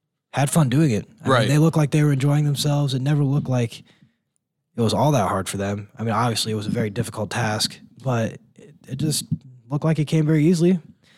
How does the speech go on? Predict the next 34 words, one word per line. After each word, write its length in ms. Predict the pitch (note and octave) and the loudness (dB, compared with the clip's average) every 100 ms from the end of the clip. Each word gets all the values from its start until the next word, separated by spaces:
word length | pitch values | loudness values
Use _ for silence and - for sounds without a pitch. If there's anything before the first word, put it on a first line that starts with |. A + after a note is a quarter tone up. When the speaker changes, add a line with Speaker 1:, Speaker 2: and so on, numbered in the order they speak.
| _ _ _ _ _ | _ _ _ _ _
Speaker 1:
And 80 | A2+ | -6
so 80 | B2+ | -2
now 480 | B2 G#3+ A#3 A#3+ A3 | 2 4 4 4 2
we 80 | D3+ | 0
get 100 | D3+ | -2
to 60 | C#3 | 2
do 140 | D#3 | 2
it 60 | D#3+ | 4
all 140 | D3+ | 4
over 160 | F3+ G3+ | 4 4
again, 380 | E3 D3+ D#3 F3+ - _ _ _ _ _ _ _ _ | 4 4 2 0 -4 _ _ _ _ _ _ _ _
and 220 | G#2+ A2 A#2 | -6 -4 0
then 540 | E3+ D#3 C#3 E3+ F#3+ - _ | 2 2 2 2 0 -4 _
Speaker 2:
Bring 180 | - G#2+ | -10 -6
it 80 | G#2+ | -4
on. 280 | G#2 G2+ G2 | -2 -4 -4
Speaker 1:
hopefully 580 | A#2+ F3 - A#2+ A2 G#2+ | -2 -2 0 0 2 2
a 60 | |
national 600 | A2 B2 A#2+ - A#2 G#2+ G2+ - - _ _ _ _ _ _ _ _ | 2 0 0 -2 -2 -4 -6 -16 -20 _ _ _ _ _ _ _ _
playoff 340 | - D3 A2+ G#2+ | -2 0 0 -2
berth. 460 | A2+ A#2+ C#3 - _ _ _ | -2 0 -2 -6 _ _ _
Should 180 | - | -2
have 80 | C#3+ | 0
happened 360 | B2+ B2+ G#2+ G2+ A2 | 0 -2 -4 -8 -8
last 480 | G2+ B2 E3+ - - | -2 2 2 0 0
year. 260 | B2+ C#3+ D#3 | 0 0 -2
<clears throat> 100 | _ | _
N 320 | A#3+ A#3 F3+ G#2+ - _ _ _ C#3+ D3+ | 4 4 4 -2 -14 _ _ _ 0 2
C 180 | - D3+ | 2 2
double 360 | D3 C#3+ C3 | 4 2 2
A. 100 | D3+ F#3 - | 4 2 2
<laughs> 140 | A#3+ | 2
Speaker 2:
Yeah. 260 | B3+ C3 G#3 - - - - - - - - - | 2 2 0 -6 -16 -16 -16 -16 -20 -20 -14 -4
Oh, 360 | F3 G3+ F#3+ | 0 4 2